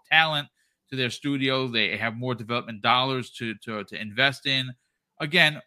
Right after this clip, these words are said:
we don't know. But ladies and gentlemen, that is going to be your five topic Xbox Factor for this Tuesday. Five topics, ladies and gentlemen.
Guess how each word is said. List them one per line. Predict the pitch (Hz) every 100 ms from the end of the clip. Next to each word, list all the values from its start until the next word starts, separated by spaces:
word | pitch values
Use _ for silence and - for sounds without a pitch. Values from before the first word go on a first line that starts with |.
| _ _ 123
we | 139
don't | 170 160 147
know. | 139 131 123
But | 135
ladies | 185 240 175
and | 135
gentlemen, | 135 120 92 - - _ _ _ _ _ _ _ _ _ -
that | 160 190
is | 190
going | 139 180 180
to | 135
be | 143
your | 175 156 147
five | 120 - 165 185 214 180
topic | - - 175 185 - 104 - 180
Xbox | 196 - 160 165 143
Factor | - 156 180 - 123 120 - _ -
for |
this | 131 170
Tuesday. | - 208 233 151
Five | 113 - 214 254
topics, | - 208 254 - 147
ladies | 156 147
and | 131
gentlemen. | 151 151 151 151